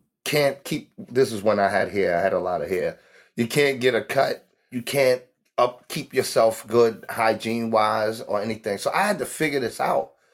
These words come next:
I had to figure out what trains were safe, what trains were not safe. We didn't have cameras anywhere <laughs> in the city. So anything that happened, it happened.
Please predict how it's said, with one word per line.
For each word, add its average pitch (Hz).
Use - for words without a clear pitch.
I 127
had 156
to 139
figure 127
out 113
what 110
trains 127
were 104
safe, 113
what 117
trains 117
were 110
not 131
safe. 95
We 107
didn't 131
have 123
cameras 110
anywhere 92
<laughs> -
in 104
the 120
city. -
So 107
anything 139
that 113
happened, 143
it 92
happened. -